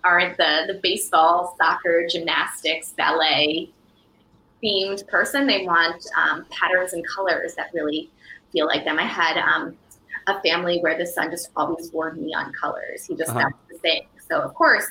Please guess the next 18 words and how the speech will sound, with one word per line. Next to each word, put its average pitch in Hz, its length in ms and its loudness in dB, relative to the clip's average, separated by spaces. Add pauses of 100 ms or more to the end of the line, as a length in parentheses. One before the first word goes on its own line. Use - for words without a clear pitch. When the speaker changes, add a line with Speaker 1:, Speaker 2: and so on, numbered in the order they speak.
Speaker 1:
those 170 180 0
were 165 80 0
the 160 100 -2
colors 160 300 -4
that 147 160 -6
we 165 80 -8
needed 151 280 -8
to - 180 -10
incorporate 156 600 -8
into - 160 -14
the - 80 -18 (120)
party - 240 0
because - 320 -20
it - 80 -20
just - 320 -18
felt - 220 -10
like - 180 -10 (120)
him. - 360 -12